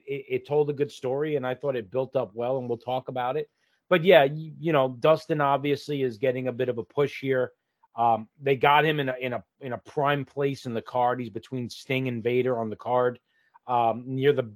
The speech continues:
near the end of the, of the card as well. Um, you know, it, it, Dustin Rhodes, it, it's just so weird. Like, he had such, he had high moments, and, and then kinda, like,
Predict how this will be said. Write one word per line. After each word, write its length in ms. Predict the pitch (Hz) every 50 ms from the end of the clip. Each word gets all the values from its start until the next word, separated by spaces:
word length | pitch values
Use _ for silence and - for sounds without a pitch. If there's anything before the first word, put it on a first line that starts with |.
| 113
near 240 | 123 127 131 131 135
the 180 | 127 131 131 123
end 200 | 120 123 127 123
of 80 | 113
the, 80 | 120 -
of 200 | 117 117 117 113
the 80 | 113 110
card 300 | - 127 123 120 113 110
as 100 | 104 98
well. 400 | 104 123 127 135 139 139 131 _ _ _ _ _ _ _ _ _
Um, 440 | 123 117 113 113 110 107 107 107 104 _ _ _ _ _ _ _ _ _
you 100 | 180 175
know, 220 | 147 - - - - -
it, 180 | 156 151 - - -
it, 200 | 156 170 175 - _ _ _ _ 147
Dustin 400 | 139 202 220 233 226 - 311 247
Rhodes, 380 | 202 180 175 180 180 175 175 175
it, 180 | 143 135 147 - -
it's 200 | 147 160 147 -
just 300 | - 226 220 - - -
so 140 | - 208 220
weird. 560 | 226 220 180 165 160 165 165 147 131 117 92 - _ _ _ _ _ _ _ _ -
Like, 260 | 156 151 147 147 - -
he 240 | - 123 143 175 165
had 300 | 143 160 208 240 208 -
such, 540 | - - 202 185 170 - - - - - - _ _
he 120 | - 147 165
had 240 | 165 170 202 202
high 400 | 165 - - - 160 165 175 190 190
moments, 800 | 180 175 170 170 170 170 175 175 170 151 - - - - - _ _ _ _ _ _ _ _ _ -
and, 320 | 143 139 147 147 147 147 - -
and 320 | 151 151 151 156 151 139
then 300 | 139 156 202 220 226 - - _ _ _ _
kinda, 280 | - - 208 226 226 220
like, 220 | 196 208 196 151